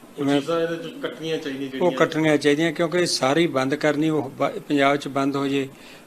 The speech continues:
Speaker 2: ਹਰਿਆਣੇ 'ਚ ਬੰਦ ਹੋ ਜੇ, ਬਾਹਰ ਚਲਾਈ ਜਾਣ, ਉਹਦਾ ਵੀ ਨੁਕਸਾਨ ਹੈ।
Speaker 1: ਬਿਲਕੁਲ।
Speaker 2: ਧੰਨਵਾਦ ਜੀ।
Speaker 1: ਸੋ ਇਹ ਸਨ ਗੁਰਦੀਪ ਸਿੰਘ ਬਰਾੜ ਜਿਹੜੇ,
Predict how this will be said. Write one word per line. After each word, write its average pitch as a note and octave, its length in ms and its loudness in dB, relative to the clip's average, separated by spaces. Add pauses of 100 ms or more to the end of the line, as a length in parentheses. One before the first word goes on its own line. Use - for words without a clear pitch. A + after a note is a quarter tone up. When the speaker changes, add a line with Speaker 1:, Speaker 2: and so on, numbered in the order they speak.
(160)
Speaker 2:
ਹਰਿਆਣੇ D3 300 6
'ਚ C#3+ 80 -4
ਬੰਦ C#3+ 260 0
ਹੋ C#3 80 -2
ਜੇ, C#3+ 120 0
ਬਾਹਰ C#3+ 260 2
ਚਲਾਈ D3+ 300 2
ਜਾਣ, C#3 200 0
ਉਹਦਾ F3 380 0
ਵੀ D#3 160 0
ਨੁਕਸਾਨ A2+ 500 -4
ਹੈ। - 60 -18
Speaker 1:
ਬਿਲਕੁਲ। - 180 -14 (180)
Speaker 2:
ਧੰਨਵਾਦ A#2 320 -8
ਜੀ। - 160 -20 (1160)
Speaker 1:
ਸੋ D#3 200 6
ਇਹ E3+ 40 6
ਸਨ F#3 220 6
ਗੁਰਦੀਪ D3+ 320 4
ਸਿੰਘ F3+ 280 0
ਬਰਾੜ D3 300 12
ਜਿਹੜੇ, D#3 440 6